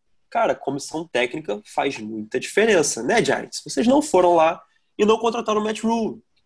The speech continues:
Todo mundo dizia, cara, Matt Rhule, Matt Rhule, Matt Rhule. O cara fez um grande trabalho em Baylor. Não, vamos aqui com um treinador de special teams do Patriots. Tudo bem, aí você, pra coordenador ofensivo, você traz o Joe Brady, cara, que fez um trabalho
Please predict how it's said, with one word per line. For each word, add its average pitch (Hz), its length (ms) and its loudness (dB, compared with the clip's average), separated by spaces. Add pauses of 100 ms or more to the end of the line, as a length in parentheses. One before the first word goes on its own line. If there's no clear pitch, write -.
Todo 185 300 0
mundo 202 180 -6
dizia, 151 340 -6
cara, 117 300 -4
Matt 110 260 -12
Rhule, 113 300 -6
Matt - 160 -14
Rhule, 113 220 2
Matt 113 200 -8
Rhule. 120 200 0
O - 280 -20
cara 113 140 0
fez 131 180 2
um 131 80 2
grande 156 320 4
trabalho 135 300 2
em 135 80 -2
Baylor. 131 360 2
Não, 170 460 -2
vamos 170 300 -6
aqui 180 200 -2
com 185 140 -6
um 139 240 -8 (240)
treinador 139 320 -4
de 143 80 -12
special 147 400 -6
teams 143 320 -10
do 139 100 -10
Patriots. - 600 -10 (560)
Tudo 180 100 -2
bem, 127 200 4
aí 117 120 4
você, 139 260 -2
pra 180 120 -2
coordenador 175 400 0
ofensivo, 185 320 -4
você 196 100 -6
traz 202 240 -2
o 180 60 -6
Joe 202 180 2
Brady, 165 260 0
cara, 123 200 -6
que - 60 -20
fez 143 140 -6
um 156 40 -8
trabalho 147 440 -6